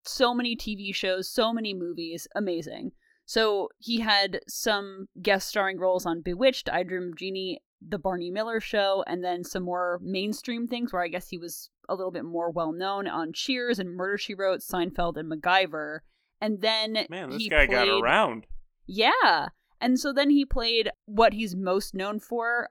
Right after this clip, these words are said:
Speaker 1: this character, this recurring character on Everybody Loves Raymond called Nemo. And he played in that role until he passed away in two thousand.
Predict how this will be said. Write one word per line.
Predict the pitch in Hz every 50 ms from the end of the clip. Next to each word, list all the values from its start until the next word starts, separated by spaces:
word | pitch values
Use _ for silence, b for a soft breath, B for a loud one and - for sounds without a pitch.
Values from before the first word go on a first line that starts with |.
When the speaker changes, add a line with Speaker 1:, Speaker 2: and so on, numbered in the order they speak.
| _ _
Speaker 1:
this | - 196 220 -
character, | - - 196 190 185 190 180 - 202 190 185 180
this | 175 185 170
recurring | 185 - - 226 208 202 196
character | - - 185 185 185 - 180
on | 175 170 -
Everybody | - 185 196 214 185 196 190
Loves | 180 180 170 165 -
Raymond | 170 160 160 165 175 180 185 180 -
called | - - 170 160 151 160
Nemo. | 165 170 180 202 226 240 247 254 277 302 330 392 _ _ _ - -
And | 220 220 214 208 208 214 208 202 202 190 -
he | - 202 233 -
played | - - 240 220 226 233 208
in | 185 202
that | 196 190 196 - -
role | 196 208 202 190 170
until | - 202 - - 170 180
he | 185 190
passed | - - 180 165 165 - -
away | 175 170 165 156 165 156 - -
in | 147 151 151 156 160 151 - _ _ _ -
two | - - 208 196
thousand. | - 131 120 - - - - - - -